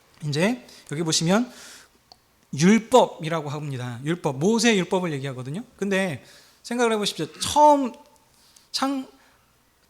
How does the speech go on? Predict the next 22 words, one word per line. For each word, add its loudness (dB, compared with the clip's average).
처-, -8
성경의 4
첫 -6
번째 2
책이 -4
무엇이죠? -4
첫 -8
번째로 8
기록되어 4
있는, 0
예, 2
창세기입니다. 0
그래서 -2
창세기에서도 2
보면 -2
처음에 0
나-, 4
또 2
나오는 6
첫사람이 2
또 -4
누구죠? -2